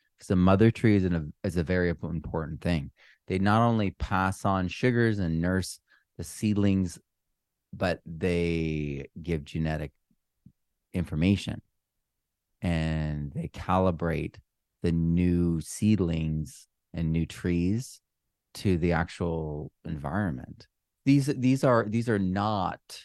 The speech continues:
the same kind of plants at all. There's no knowledge. There's, there's no, um, selection happening. When you think about how they do a thousand seedlings from thousands of seeds, and then they have, like,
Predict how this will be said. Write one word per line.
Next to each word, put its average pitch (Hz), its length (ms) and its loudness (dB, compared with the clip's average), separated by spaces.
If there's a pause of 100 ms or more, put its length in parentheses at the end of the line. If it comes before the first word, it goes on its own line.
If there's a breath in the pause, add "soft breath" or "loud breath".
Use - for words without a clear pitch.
(540)
the 98 140 -2
same 87 380 -2
kind 78 280 -4
of - 120 -12
plants 80 340 -4
at 82 60 -8
all. 80 100 -2
There's 80 200 -8
no 85 100 0
knowledge. 82 560 -2
There's, 78 280 -8
there's 80 320 -6
no, 82 420 -2 (420)
um, 80 680 -4 (460)
selection 87 680 -4
happening. 78 600 -10 (380)
When 90 100 -4
you 90 100 -2
think 95 220 -4
about 92 300 0
how 87 120 -2
they 85 200 -2 (100)
do 85 160 -4
a 76 60 -6 (120)
thousand 95 480 0
seedlings 87 720 -6 (320)
from 95 300 0
thousands 101 520 -2
of 90 120 -2
seeds, 90 800 -2 (840)
and 98 220 4
then 98 180 4
they 90 240 2
have, 85 300 0
like, 82 320 -2